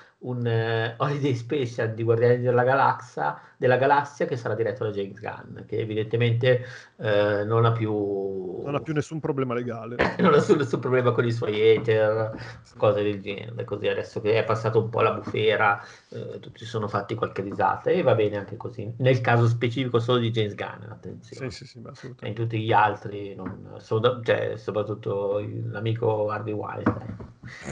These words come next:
Speaker 1: meglio non, così.
Speaker 2: Beh,
Speaker 1: Poi
Speaker 2: poi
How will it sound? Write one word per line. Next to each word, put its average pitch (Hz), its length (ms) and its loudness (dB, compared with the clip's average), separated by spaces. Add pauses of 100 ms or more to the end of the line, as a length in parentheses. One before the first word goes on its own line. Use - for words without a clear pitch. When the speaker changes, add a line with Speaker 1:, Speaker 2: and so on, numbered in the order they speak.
(140)
Speaker 1:
meglio 104 680 -4
non, 104 320 -8 (140)
così. 101 280 -6 (1200)
Speaker 2:
Beh, 127 220 -8
Speaker 1:
Poi 208 140 8
Speaker 2:
poi 135 300 8